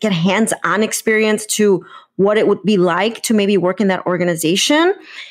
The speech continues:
And I will say that a lot of times when students have internships and they impress an employer, I have seen employers create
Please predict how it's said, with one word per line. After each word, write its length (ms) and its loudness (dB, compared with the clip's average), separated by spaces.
And 320 0
I 140 0
will 200 2
say 560 0
that 640 -2
a 100 0
lot 220 2
of 120 -4
times 480 -2
when 480 0
students 440 -2
have 220 -4
internships 840 -2
and 260 0
they 460 0
impress 800 -4
an 100 0
employer, 760 0
I 80 -2
have 180 0
seen 320 -2
employers 560 0
create 840 0